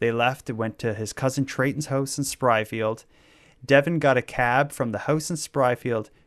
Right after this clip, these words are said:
to a basketball court on Romans Avenue, which is very close to where Devin lives.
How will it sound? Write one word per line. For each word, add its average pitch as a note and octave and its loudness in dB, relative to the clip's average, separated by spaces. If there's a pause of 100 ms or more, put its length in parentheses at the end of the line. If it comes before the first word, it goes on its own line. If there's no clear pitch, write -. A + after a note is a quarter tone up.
(120)
to A2 -6
a F#2+ -4
basketball B2 -2
court A#2 -2
on G#2 -8
Romans C3 0
Avenue, G#2 -4
which A2 -8
is G#2+ -6
very C3 4
close A#2+ -2
to A2+ -4
where G2+ -4
Devin G2+ -6
lives. G2+ -8